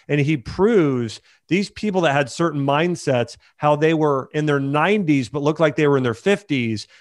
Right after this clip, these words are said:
and other people that were in their fifties and looked they were in their nineties. So literally, you can lengthen your life by forty years or shorten it by forty or fifty years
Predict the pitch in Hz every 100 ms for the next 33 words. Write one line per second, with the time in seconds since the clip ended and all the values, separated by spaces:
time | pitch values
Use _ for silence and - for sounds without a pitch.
0 | - 156 254 220 214 196 185 190 185 185
1 | 180 - 247 269 226 214 214 - - _
2 | _ 196 233 233 233 226 226 220 233 269
3 | 220 - 202 180 220 294 220 190 175 156
4 | _ _ 147 185 302 302 - 214 220 151
5 | 123 123 131 _ _ _ - 147 175 226
6 | 226 214 185 165 147 139 127 131 - 135
7 | 147 139 131 127 120 - _ _ _ _
8 | _ _ _ _ _ - 190 214 208 185
9 | 185 185 127 110 110 - - _ - 165
10 | 156 - - 220 226 170 139 139 131 147
11 | 139 139 131 139 143 135 135 127 123 113